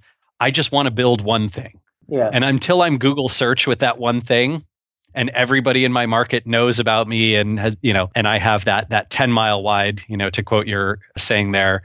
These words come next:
Speaker 1: penetration, ten miles deep, one inch wide, right? Until I have that level of penetration, I don't even wanna have a second thing.
Speaker 2: Wow.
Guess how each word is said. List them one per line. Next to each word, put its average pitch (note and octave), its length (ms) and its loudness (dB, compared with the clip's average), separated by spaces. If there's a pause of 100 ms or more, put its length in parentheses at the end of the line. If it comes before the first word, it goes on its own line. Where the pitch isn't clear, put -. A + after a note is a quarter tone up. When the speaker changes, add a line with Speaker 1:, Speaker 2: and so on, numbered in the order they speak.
Speaker 1:
penetration, A#2 580 0 (180)
ten A3 200 0
miles F3 260 0
deep, C#3 240 -4
one D3 160 0
inch C3 160 -2
wide, G2 380 -2
right? A2 180 -4 (120)
Until F#3 340 2
I E3+ 80 4
have C#3 220 -2
that A#2+ 200 0
level A#2 220 0
of G2+ 60 -6
penetration, A#2+ 560 -4 (360)
I D3+ 80 2
don't F#3+ 140 2
even C3+ 160 0
wanna A2+ 220 0
have G#2+ 180 -2
a G2 40 -6
second F#2+ 360 -2
thing. E2+ 240 -12 (240)
Speaker 2:
Wow. G#2+ 400 0